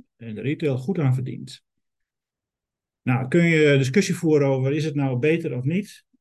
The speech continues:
Ehm, ja, melk zit van nature natuurlijk alles al in. En als je kijkt op het etiket van die plantaardige producten. Eh, ik heb hier net toevallig een flesje staan, maar ik wou toch even checken. Maar ja, eh,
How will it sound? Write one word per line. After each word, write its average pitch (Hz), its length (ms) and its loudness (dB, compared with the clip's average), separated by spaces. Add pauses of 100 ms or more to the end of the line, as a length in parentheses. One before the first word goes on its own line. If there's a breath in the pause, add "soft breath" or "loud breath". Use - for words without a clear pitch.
(180)
Ehm, 147 600 -2 (760)
ja, - 260 -6 (380)
melk 160 300 0
zit 131 180 -8
van - 120 -2
nature 131 300 2
natuurlijk 123 360 -4
alles 117 200 -8
al 131 120 0
in. 226 300 2 (800)
En - 140 -4
als 127 180 2
je 127 60 -6
kijkt 131 320 -2
op 127 100 -6
het 120 120 -10
etiket 135 460 -4
van 123 220 -4
die 117 120 -4
plantaardige 127 680 0
producten. 165 720 -2 (600)
Eh, 120 140 -8
ik 117 100 -8
heb 127 120 -4
hier 123 80 0
net 123 220 2
toevallig 123 340 -2
een 117 60 -8
flesje 131 320 0
staan, 151 340 -2
maar 127 100 4
ik 117 80 0
wou 117 180 -2
toch 123 160 -4
even 113 200 -4
checken. 151 420 -2
Maar 123 200 0
ja, 120 260 -2
eh, 113 480 -8